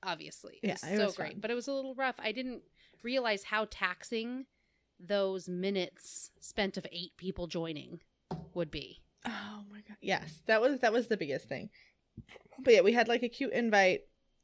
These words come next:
Speaker 2: Um, we get, took a picture together, made the invite, posted it, and then we did a dodo code, which, um, in the game, I'm sure you guys know this by now, but you have options of opening it to friends or getting a code. So we did it that way, and we posted it on our socials,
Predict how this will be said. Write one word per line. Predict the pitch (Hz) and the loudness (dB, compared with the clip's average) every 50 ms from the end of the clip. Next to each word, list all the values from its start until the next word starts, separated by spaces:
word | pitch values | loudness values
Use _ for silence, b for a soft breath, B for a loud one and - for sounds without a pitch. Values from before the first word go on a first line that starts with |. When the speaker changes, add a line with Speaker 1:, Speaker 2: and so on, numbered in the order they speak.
| _ _ _ | _ _ _
Speaker 2:
Um, | - 208 196 190 175 165 151 151 151 - | -2 0 0 2 0 0 -2 -4 -4 -4
we | 170 214 | -4 -2
get, | 202 233 - - | -2 -2 -2 -4
took | - 226 | -4 -4
a | 226 220 | -4 -2
picture | - 254 247 - 254 240 | 0 -2 0 0 -2 -4
together, | 220 - 247 226 220 214 220 220 214 214 220 - _ _ _ _ _ - | 0 2 4 6 6 6 6 4 4 4 2 -2 _ _ _ _ _ -2
made | 208 196 196 196 208 - | 0 2 2 2 2 2
the | 254 202 | 0 0
invite, | 202 220 226 214 214 202 196 - - | 0 0 2 2 4 4 4 2 2
posted | - 233 214 202 202 - - 214 202 | 2 2 2 2 2 0 0 2 4
it, | 208 202 196 196 - | 6 6 6 6 4
and | - 220 214 | 2 0 0
then | 202 202 | 0 2
we | 202 208 | 2 2
did | 214 214 208 | 4 4 4
a | 214 | 2
dodo | 202 202 220 220 233 262 254 233 196 185 | 2 4 4 6 6 6 6 6 6 4
code, | - - - 180 151 156 156 160 180 202 | 2 0 0 2 2 2 2 0 0 2
which, | 196 190 156 104 - - - - - - | 2 2 2 2 0 -4 -8 -10 -6 -4
um, | - 190 165 151 147 156 156 | -2 -2 -2 -2 -4 -6 -4
in | - 196 214 220 | 0 0 2 2
the | 214 | 2
game, | 214 208 202 196 185 185 180 180 175 180 196 | 4 4 4 4 4 2 0 -2 -2 -4 -2
I'm | - 190 | -2 -4
sure | 196 - - 185 | -4 -2 -2 -2
you | 165 156 170 | 0 0 0
guys | 156 175 - | -2 -2 -2
know | - 165 156 | -4 -4 -2
this | 156 165 175 - | 0 -2 -2 -2
by | - 170 165 | -2 -2 -2
now, | 165 156 156 156 | -2 -2 -4 -4
but | 156 - 127 | -4 -2 -2
you | 170 202 | -2 0
have | 185 185 165 | 0 2 2
options | 160 170 170 - - 185 175 170 | 4 2 2 0 -2 -4 -4 -4
of | 165 | -2
opening | 135 147 170 185 190 165 - | -2 -4 -4 -4 -6 -8 -8
it | 208 | -8
to | - 214 | -12 -8
friends | - - 254 240 233 226 220 220 220 208 | -2 2 2 4 4 2 2 0 0 0
or | 180 | 0
getting | 180 180 160 147 147 160 | 0 0 0 -2 -2 -6
a | 170 | -8
code. | 175 - - 262 254 233 185 156 156 160 180 202 b b b b b b b b b b _ - | -6 0 4 6 6 6 6 4 2 -2 -4 -6 b b b b b b b b b b _ -16
So | 220 - 254 | -6 -4 -4
we | 240 240 | -2 0
did | 226 247 254 | 0 0 0
it | 247 - | 0 2
that | - 190 190 - | 2 2 2 2
way, | - 190 190 185 185 180 185 185 175 | 2 2 2 2 2 2 2 2 0
and | - 196 202 | -2 -2 -4
we | 208 208 | -4 -4
posted | 208 - 196 180 185 - - - 196 185 | -2 -2 -2 -2 -2 -4 -6 -4 -2 0
it | 185 - | -2 -2
on | - 180 180 180 | -2 -6 -6 -6
our | 175 170 165 165 175 170 | -6 -4 -4 -4 -6 -6
socials, | - - - 175 175 - - 185 165 170 175 175 190 214 - | -6 -2 -2 -2 -2 -2 -2 0 2 2 2 2 0 -2 -4